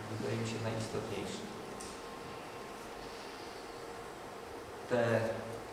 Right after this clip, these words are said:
czterdzieści pięć lat komunizmu w wersji terrorystycznej,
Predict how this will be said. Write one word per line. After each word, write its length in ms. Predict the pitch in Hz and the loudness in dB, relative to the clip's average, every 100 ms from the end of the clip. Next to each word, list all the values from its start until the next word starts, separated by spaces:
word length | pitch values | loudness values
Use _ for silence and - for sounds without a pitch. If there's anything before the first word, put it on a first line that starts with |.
| - - - - - - - | -6 -6 -6 -6 -6 -6 -2
czterdzieści 480 | - 110 - - - | 2 4 6 4 2
pięć 220 | 156 160 | 2 2
lat 160 | 147 - | 2 4
komunizmu 520 | 147 139 117 - - - - - - - - - - - - - - - - - - - - - - - - - - - - | 4 6 6 4 2 0 -2 -4 -4 -4 -6 -6 -6 -6 -6 -6 -8 -8 -6 -6 -6 -6 -6 -6 -6 -6 -4 -4 0 -2 0
w 80 | - | 2
wersji 600 | 117 117 - - 113 113 104 - - - - - - - - - - - | 6 6 4 2 2 4 4 2 0 -4 -4 -4 -4 -6 -6 -6 -6 2
terrorystycznej, 920 | 120 113 117 - - 123 - - - | 6 10 10 10 6 4 4 2 2